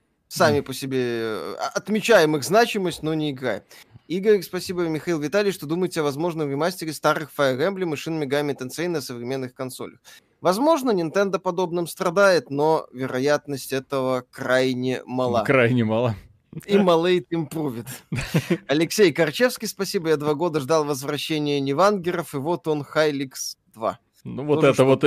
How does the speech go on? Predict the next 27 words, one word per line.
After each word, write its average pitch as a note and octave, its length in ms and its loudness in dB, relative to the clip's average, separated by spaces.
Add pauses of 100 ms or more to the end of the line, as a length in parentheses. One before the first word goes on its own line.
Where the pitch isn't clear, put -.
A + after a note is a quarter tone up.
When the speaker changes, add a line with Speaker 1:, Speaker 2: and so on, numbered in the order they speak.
Speaker 2:
это, C3+ 120 2
это C#3+ 140 6
Speaker 1:
странное. D3+ 180 8
Speaker 2:
игра, C#3+ 240 8
которую B2 420 2
я A#2+ 120 6
бросил A#2+ 360 0
в - 80 -16
чат, G#2+ 260 -4
вот F#2 180 -14
это G2 200 -12
вот. F#2+ 220 -10
Speaker 1:
А, F3+ 460 6
вот B2+ 120 -2
это F3 220 -6
хрень. B2 340 -10
Speaker 2:
<laughs> - 60 -20
Это B2+ 160 -4
Speaker 1:
Я C3 80 -2
понял. B2 260 -4
Speaker 2:
наркомания C3+ 720 4
Speaker 1:
Да. C3 60 -8
Speaker 2:
просто C3+ 380 2
какой-то C3+ 420 0
нереальной B2+ 420 2
Speaker 1:
Давай. C#3+ 120 4
Speaker 2:
степени. A2 420 -2